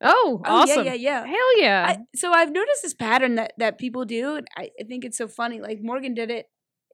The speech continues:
Speaker 2: Sh-, so people listen to an episode, and then they go back and they listen from the beginning, and they work their
Speaker 1: That's
Speaker 2: way
Speaker 1: cool.
Speaker 2: up.
Speaker 1: Hell yeah,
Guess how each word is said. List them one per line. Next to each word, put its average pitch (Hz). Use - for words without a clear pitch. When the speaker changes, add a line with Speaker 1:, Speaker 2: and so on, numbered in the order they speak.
Speaker 2:
Sh-, -
so -
people 311
listen 302
to 262
an 247
episode, 247
and 240
then 262
they 262
go 233
back 240
and 233
they 220
listen 226
from 220
the 214
beginning, 220
and 220
they 214
work 214
their 214
Speaker 1:
That's -
Speaker 2:
way 311
Speaker 1:
cool. 320
Speaker 2:
up. 392
Speaker 1:
Hell 427
yeah, 440